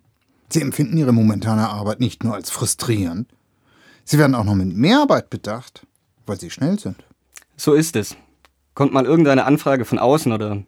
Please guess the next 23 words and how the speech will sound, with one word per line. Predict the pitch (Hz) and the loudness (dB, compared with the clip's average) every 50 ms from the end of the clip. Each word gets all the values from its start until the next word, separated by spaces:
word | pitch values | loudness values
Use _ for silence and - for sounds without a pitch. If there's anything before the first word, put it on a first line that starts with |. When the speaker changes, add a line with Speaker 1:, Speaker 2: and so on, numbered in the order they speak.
| _ _ | _ _
Speaker 2:
passiert | - - 101 - 143 135 135 | -8 -8 -2 0 0 0 0
mal | 131 113 | 0 0
was | 110 110 - | 0 -2 0
außer | 95 123 135 - 131 | 2 0 0 0 0
der | 117 113 107 | -2 -2 0
Reihe, | 113 117 135 139 117 104 98 117 _ _ _ _ _ _ _ _ _ _ _ _ _ _ _ _ - - - - - _ _ _ _ _ _ | 2 2 4 4 2 -2 -4 -8 _ _ _ _ _ _ _ _ _ _ _ _ _ _ _ _ -16 -16 -16 -16 -16 _ _ _ _ _ _
dann | - 113 117 120 113 110 - - - _ _ _ _ | -2 0 2 2 0 -2 -6 -14 -20 _ _ _ _
nimmt | - 120 120 127 - | -2 -2 -2 -2 -2
sich | - - | -2 -2
das | 139 131 - | 0 0 0
sofort | - 127 - 147 147 - | -2 -4 -2 -2 -2 0
mein | 151 165 165 | 0 -2 2
Chef. | - 180 180 - - _ _ - _ _ | 2 0 0 0 -4 _ _ -20 _ _
Er | - 120 | -2 -2
macht | 123 123 - 127 | -2 0 -2 -6
das | 123 | -4
bestimmt | - 139 123 - 165 175 185 - | -4 -6 0 0 0 0 0 0
gut. | - 208 220 170 - - _ _ _ _ _ | -2 0 0 -2 -4 -8 _ _ _ _ _
Und | - - 120 | -10 -6 -4
das | 120 113 - | -4 -2 -4
ist | - 139 - | -6 0 2
ja | 135 - | 2 2
auch | 127 131 123 - | 2 2 -2 -2